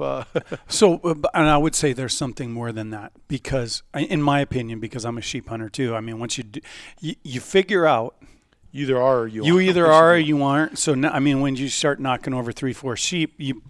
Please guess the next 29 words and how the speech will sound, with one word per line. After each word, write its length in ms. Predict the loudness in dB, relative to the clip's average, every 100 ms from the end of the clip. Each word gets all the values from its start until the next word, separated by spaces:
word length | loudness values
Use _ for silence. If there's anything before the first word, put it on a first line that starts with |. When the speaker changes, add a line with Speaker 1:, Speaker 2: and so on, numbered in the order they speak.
| -16
Speaker 2:
probably 500 | -2 0 0 -4 -4
are 160 | -4 -4
a 40 |
sheep 280 | -6 -8 -10
hunter. 260 | -12 -14 -6
That's 360 | -4 -4 -4
in 160 | -4 -4
your 120 | -6
D 200 | -6 -6
N 160 | -6 -4
A. 100 | -6
It's 160 | -6
in 80 | -8
your 100 | -10
blood. 380 | -4 0 2 0 -12 -20 -20 -20 -20 _ _ _ _ _ -20 -14
They, 380 | -4 0 0 -2
they 280 | -2 0 2
inhabit 520 | 0 -2 -4 -4 -4
a 100 | -8
place 640 | -12 -10 -10 -6 -6 -6 -8 _ _ _ -10
that 160 | -8
is 100 | -6
special. 580 | -6 -6 -8 -8 -10 -12 _ _ _ -10
And 140 | -4 -4
Speaker 1:
Mm-hmm. 180 | -4
Speaker 2:
if, 40 | -12 -20 -20 -12
and 160 | -6 -4
if 160 | -4 -4
you 400 | -4 -4 -6